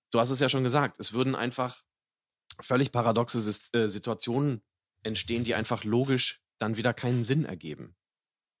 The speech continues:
Also, ähm, das berühmte Großvater-Paradoxon, ne? Kennt man vielleicht,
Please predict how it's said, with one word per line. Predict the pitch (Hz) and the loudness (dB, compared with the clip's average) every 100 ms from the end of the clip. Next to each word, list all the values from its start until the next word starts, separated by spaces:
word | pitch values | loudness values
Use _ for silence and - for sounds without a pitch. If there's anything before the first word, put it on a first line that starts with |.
| _ _ _ _ _ | _ _ _ _ _
Also, | 101 101 80 - _ _ _ _ _ _ - | 2 4 0 -8 _ _ _ _ _ _ -12
ähm, | 85 85 78 - | -8 -6 -8 -8
das | 98 - - _ | -8 -8 -10 _
berühmte | 104 113 127 135 123 120 | -4 -2 0 4 4 4
Großvater-Paradoxon, | 110 135 139 98 87 80 - 80 76 73 - - _ - _ _ _ - | 4 2 4 2 0 -6 -6 -8 -8 -8 -8 -10 _ -20 _ _ _ 0
ne? | 147 - _ _ _ _ _ _ _ | 0 0 _ _ _ _ _ _ _
Kennt | - 143 | -4 -2
man | 143 | -2
vielleicht, | 135 127 131 - | 0 0 0 -4